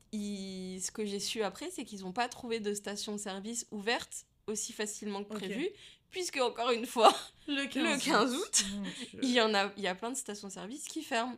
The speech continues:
Speaker 1: En fait,
Speaker 2: Mon
Speaker 1: j'ai l'impression
Speaker 2: Dieu.
Speaker 1: que limite, euh, la France, elle est à moitié à l'arrêt, quoi.
Speaker 2: C'est
Speaker 1: Et,
Speaker 2: normal.
Speaker 1: ouais.
Speaker 2: Et il faut savoir qu'on est quand même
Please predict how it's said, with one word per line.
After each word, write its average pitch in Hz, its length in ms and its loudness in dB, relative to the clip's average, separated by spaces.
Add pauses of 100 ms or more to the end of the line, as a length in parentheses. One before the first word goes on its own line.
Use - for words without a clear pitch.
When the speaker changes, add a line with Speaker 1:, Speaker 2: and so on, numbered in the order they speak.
Speaker 1:
En 196 80 -4
fait, 208 200 -4
Speaker 2:
Mon 196 200 -8
Speaker 1:
j'ai 185 160 -2
l'impression 202 280 -2
Speaker 2:
Dieu. 190 60 -8
Speaker 1:
que 226 140 -2
limite, 240 320 -4
euh, 190 220 -2 (360)
la 196 140 6
France, 240 320 -4
elle 196 100 -2
est 190 40 2
à 180 80 2
moitié 214 320 -2
à 226 80 4
l'arrêt, 190 260 0
quoi. - 160 -16 (1120)
Speaker 2:
C'est - 180 -8 (100)
Speaker 1:
Et, 190 500 4
Speaker 2:
normal. 180 200 2
Speaker 1:
ouais. - 80 -4
Speaker 2:
Et - 40 -6
il 170 60 -6
faut 151 120 -12
savoir 180 280 -8
qu'on 175 100 -8
est 151 60 -8
quand 165 100 -10
même 220 180 -6